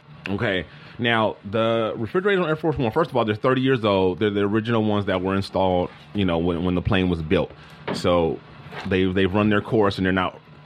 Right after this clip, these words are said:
they're no longer functioning properly. The new refrigerators, or the,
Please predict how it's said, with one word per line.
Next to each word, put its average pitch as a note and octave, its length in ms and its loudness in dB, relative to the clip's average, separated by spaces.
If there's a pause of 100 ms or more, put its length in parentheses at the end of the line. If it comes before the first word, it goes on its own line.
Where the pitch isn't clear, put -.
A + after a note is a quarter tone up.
they're G#2+ 100 0
no G#2 140 2
longer G2 340 0
functioning A2 460 0
properly. F#2+ 480 0 (420)
The C3 100 2
new A#3+ 440 4 (100)
refrigerators, G#2+ 760 0 (140)
or G#2+ 140 2
the, A2 160 -6